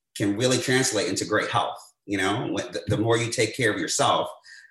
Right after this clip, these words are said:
you know, and all the things important, including the psychosocial aspects of, of life, the better you may do medically. So th-, those, that's why I made the distinctions. I made those distinctions, though, going through a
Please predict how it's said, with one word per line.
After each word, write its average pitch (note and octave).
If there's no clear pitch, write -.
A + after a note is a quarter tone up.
you A2
know, F#2+
and G#2+
all C3+
the D#3
things G#2+
important, F2+
including C3+
the A2+
psychosocial G#2+
aspects F#2
of, E2
of F#2
life, G2+
the A2+
better C3
you A#2
may A2+
do A2
medically. A#2+
So A#2+
th-, A#2
those, C#3+
that's C#3
why C3
I -
made B2
the A#2
distinctions. G2+
I -
made C#3
those E3+
distinctions, A#2
though, G2
going B2+
through A#2
a G#2+